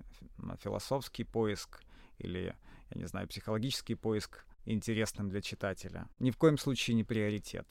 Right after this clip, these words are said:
Но да, здорово, здорово, когда это происходит. Вот вспоминается, а, название одного из трудов Ницше "Весёлая наука", да, то есть парадоксальное сочетание, как наука может быть весёлой. А вот мне кажется,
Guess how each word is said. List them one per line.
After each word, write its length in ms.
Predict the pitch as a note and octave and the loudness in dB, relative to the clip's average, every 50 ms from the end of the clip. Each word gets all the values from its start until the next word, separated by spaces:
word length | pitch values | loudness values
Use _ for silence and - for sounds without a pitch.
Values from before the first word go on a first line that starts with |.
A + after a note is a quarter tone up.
| - - A2 | -12 -14 -8
Но 320 | A2+ G2 A2 A#2 A2+ A2+ | -2 2 4 4 4 4
да, 260 | A#2 A2 C#3+ D#3+ E3+ | 6 8 8 8 8
здорово, 540 | C#3+ B2+ B2 C3 B2 A#2+ B2 A#2+ B2 B2 A#2 G2+ - | 8 6 8 8 8 8 8 6 2 0 -2 -4 -6
здорово, 340 | - G2+ A#2 A#2+ A#2+ A2+ | -2 2 4 4 4 4
когда 240 | G#2+ - - A2 A2 | 2 0 0 2 2
это 200 | A2 G#2 - G2+ | 2 2 0 -2
происходит. 680 | - G2+ G2+ G2 F#2 - - - G2+ F2+ F2+ - - - - | 0 0 0 0 -2 -4 -4 -4 -4 -4 -4 -8 -14 -14 -12
Вот 120 | - - - | -10 -10 -8
вспоминается, 760 | - - A2+ A2+ A2 A2 A2+ A2 G#2+ - - - G#2 G2 F2 - - - - - | -6 0 4 4 6 6 6 4 4 2 0 -2 -2 -2 -4 -4 -8 -12 -12 -10
а, 200 | - - - - - | -8 -8 -6 -4 -2
название 680 | - A2+ A2+ A2 A#2+ B2 A#2 A2+ A2 G#2+ G#2 G2+ F#2+ | 0 0 2 4 4 6 6 6 6 4 4 2 0
одного 340 | F2+ G2 G#2 G2 A2 A2 G#2+ | 0 0 0 2 2 2 0
из 80 | G#2 - | 0 -2
трудов 400 | - A2+ A#2 A2 A#2 G#2 - - | 0 0 2 2 0 0 2 2
Ницше 440 | A#2 A#2+ A2+ - - - G#2 F2+ D#2 E2 - | 2 2 2 0 -2 -2 -2 -4 -6 -8 -6
"Весёлая 540 | - G#2+ A2+ - - C#3+ B2+ B2 B2 A#2 A2+ | -4 -2 -2 0 2 4 4 6 6 6 6
наука", 500 | A#2 A#2 A#2 A2+ G#2+ - - F2 E2+ E2 E2+ - | 6 4 4 2 0 -2 -6 -10 -10 -10 -8 -6
да, 240 | - G#2+ A#2+ B2+ B2+ | -4 -2 0 -2 -2
то 140 | B2 - G2 | -4 -4 -6
есть 140 | F2+ - - | -6 -6 -4
парадоксальное 680 | - G#2+ G#2+ A2 A2+ A2+ - - - A#2 G#2 F#2+ F#2+ F2+ | -2 -2 0 2 0 0 0 2 2 2 2 2 -2 -4
сочетание, 540 | - - - - - - G2+ F#2 - D#2+ - | -6 -6 -8 -6 -2 -2 -2 -2 -2 -4 -6
как 220 | - G#2+ - - | -6 -4 -2 0
наука 280 | A2 A#2 C3+ - - A2+ | 2 2 2 0 0 0
может 220 | G#2+ G#2+ F#2 F2+ | 0 0 -2 -4
быть 200 | E2+ - - - | -8 -8 -8 -6
весёлой. 520 | G#2 G#2 - - - G#2 F#2 F2+ F2 - - - | -6 -6 -6 -6 -6 -4 -4 -4 -6 -8 -8 -6
А 100 | - F#2+ | -4 -2
вот 160 | A2 - - | -2 0 2
мне 100 | C3 A#2+ | 2 4
кажется, 340 | - C#3 B2 - - - | 4 4 4 2 0 -4